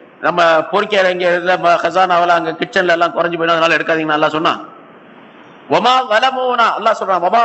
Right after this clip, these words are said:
வலமூனா", நமக்கு அவர்கள் அநியாயம் செய்யவில்லை, என்னுடைய ஹசானாவெல்லாம் குறைஞ்சு போகாது, அதுக்காக நான் சொல்லல, என் சட்டத்தை மீறக்கூடாது, அவ்வளவுதான். "வமா வலமூனா", நமக்கு அவர்கள் அநியாயம் செய்யவில்லை, "வலாக்கின் கானு அன்ஃபுஸஹும் யظ்லிமூன்",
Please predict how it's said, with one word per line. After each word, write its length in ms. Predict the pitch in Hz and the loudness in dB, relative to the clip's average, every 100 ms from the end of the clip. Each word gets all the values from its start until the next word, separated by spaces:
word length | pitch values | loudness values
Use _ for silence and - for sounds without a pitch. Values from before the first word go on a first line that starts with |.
| 202 | 2
வலமூனா", 500 | 208 247 233 214 185 - - - - | 0 0 -2 -2 -2 -4 -14 -20 -6
நமக்கு 440 | 147 226 294 285 294 | 0 2 0 0 0
அவர்கள் 300 | 262 269 262 | 0 0 -2
அநியாயம் 380 | 262 269 269 254 | 0 0 0 -4
செய்யவில்லை, 520 | 254 247 233 226 202 214 - - - - - - - - | -2 0 0 0 0 0 -6 -20 -20 -20 -20 -20 -20 -10
என்னுடைய 340 | 135 190 233 226 | -2 0 2 0
ஹசானாவெல்லாம் 640 | 190 196 247 254 254 247 233 | 0 2 2 2 0 0 -2
குறைஞ்சு 240 | 233 247 233 | -2 -2 0
போகாது, 280 | 226 220 | 2 2
அதுக்காக 360 | - 214 226 226 | 0 0 0 0
நான் 200 | 214 202 | -4 -6
சொல்லல, 280 | 202 185 131 | -4 -2 -2
என் 220 | 143 185 | -2 0
சட்டத்தை 320 | - 233 254 226 | -2 -2 -2 -2
மீறக்கூடாது, 500 | 202 233 220 190 175 | -2 -2 0 0 2
அவ்வளவுதான். 360 | 170 165 143 - - - - - | 2 0 -2 -12 -20 -20 -18 -6
"வமா 200 | 143 320 330 | 0 0 2
வலமூனா", 540 | 214 254 240 214 180 - - - - - | 0 0 0 -2 -2 -6 -14 -20 -14 -4
நமக்கு 360 | 180 254 - 269 | -2 -2 0 0
அவர்கள் 300 | 254 247 220 | 0 0 -2
அநியாயம் 400 | 247 247 240 220 | 0 -2 -2 -6
செய்யவில்லை, 460 | 226 220 208 196 135 - - - | -4 -2 0 -2 -2 -6 -20 -4
"வலாக்கின் 600 | 135 214 233 220 247 262 208 | 0 2 0 -2 -8 -10 -8
கானு 480 | - 196 240 240 254 254 - | -2 0 2 0 -2 -2 0
அன்ஃபுஸஹும் 600 | 214 240 214 220 226 214 | -2 -2 -8 -4 -2 0
யظ்லிமூன்", 480 | 196 196 180 156 | -2 0 -2 -2